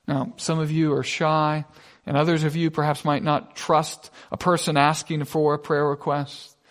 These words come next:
But I will tell you, those are not the only reasons you don't give them to us or give them to anyone. You don't ask because you don't think you need.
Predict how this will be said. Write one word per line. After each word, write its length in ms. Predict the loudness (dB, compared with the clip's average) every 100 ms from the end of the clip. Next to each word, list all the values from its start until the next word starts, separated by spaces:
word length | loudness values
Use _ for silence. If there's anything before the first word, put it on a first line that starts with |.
| _ _ _ _ _ _ _ _ _ _ _ _ _ _ _ _ _ _ 0
But 100 | 2
I 60 |
will 80 | 2
tell 200 | 4 4
you, 100 | 4
those 260 | 4 2 2
are 60 |
not 220 | 2 0 0
the 80 |
only 240 | -2 0 -2
reasons 640 | 0 0 0 -2 -2 -4
you 100 | -2
don't 320 | 0 -2 -4
give 260 | -4 -4 -6
them 200 | -12 -12
to 220 | -10 -10
us 400 | -12 -16 -18 -20 _ _ _
or 120 | -2 2
give 220 | 2 2
them 160 | 0
to 160 | 0 0
anyone. 480 | 0 0 -2 -6 -12 _ _ _ _ _ _ _ _ _ _ _ _ _ _ _ _ _ _ _ _ _ _ _ -10 -2
You 120 | 2
don't 260 | 4 2
ask 520 | 0 2 2 0 -4 -4
because 320 | -2 -2 -2
you 80 | -2
don't 240 | -2 -4
think 300 | -6 -6 -6
you 100 | -4
need. 540 | -2 -2 -4 -8 -16